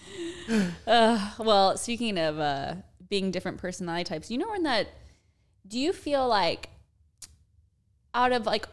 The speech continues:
all the times in our life that having different person-,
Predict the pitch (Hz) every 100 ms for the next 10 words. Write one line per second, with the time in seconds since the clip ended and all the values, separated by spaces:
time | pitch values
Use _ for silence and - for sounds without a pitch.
0 | - 226 247 277 302 294 262 247 240 214
1 | 180 170 135 127 - - - - _ _
2 | _ _ _ _ _ _ _ - 190 180
3 | 196 233 247 233 233 - 208 202 202